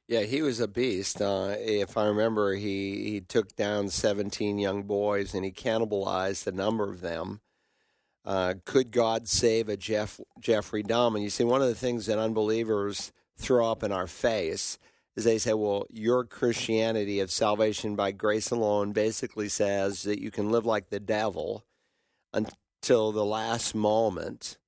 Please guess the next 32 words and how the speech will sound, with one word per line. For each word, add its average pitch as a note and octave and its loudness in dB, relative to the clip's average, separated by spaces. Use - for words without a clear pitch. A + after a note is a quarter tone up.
and G#2+ 0
then A2+ 2
if A2 0
you A2 0
repent, A2 -2
you A#2 -2
can G#2+ -2
go G#2 2
to G2 -2
heaven." G#2 -6
Well, A#2+ 2
that B2+ 4
needs C#3 0
to A2 -6
be G#2+ 0
qualified. - 0
Remember, B2 2
God A#2+ 0
gives A#2+ 0
man A2 2
a - -6
conscience, - -2
and G2+ -4
God A#2 2
describes A2 0
conscience A#2+ 0
in A2 -2
the G#2 -2
Bible G#2 2
in G#2+ -6
different G#2 -2
ways. G#2+ -2